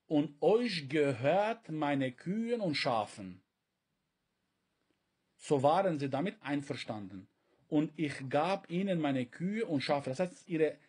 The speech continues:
er gab sein ganzes Reichtum. Schaut diese Wille von diesem Mann, Salman al-Farisi radiallahu anh.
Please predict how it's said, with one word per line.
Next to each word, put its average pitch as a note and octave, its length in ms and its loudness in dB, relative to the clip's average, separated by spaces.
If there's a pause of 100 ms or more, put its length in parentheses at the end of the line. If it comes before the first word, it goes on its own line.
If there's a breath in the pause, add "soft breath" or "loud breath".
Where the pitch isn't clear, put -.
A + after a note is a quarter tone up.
(280 soft breath)
er E3 220 2 (240)
gab A#3 440 2
sein E3 460 -2
ganzes G3+ 680 -2
Reichtum. D#3+ 800 0 (1400)
Schaut F#3+ 480 2
diese E3 420 2
Wille G3+ 280 2
von D#3 240 -2
diesem D#3+ 400 0
Mann, C3 360 -2 (280)
Salman D3 600 0
al-Farisi C#3 580 0
radiallahu A2+ 800 -2
anh. G#2 80 -14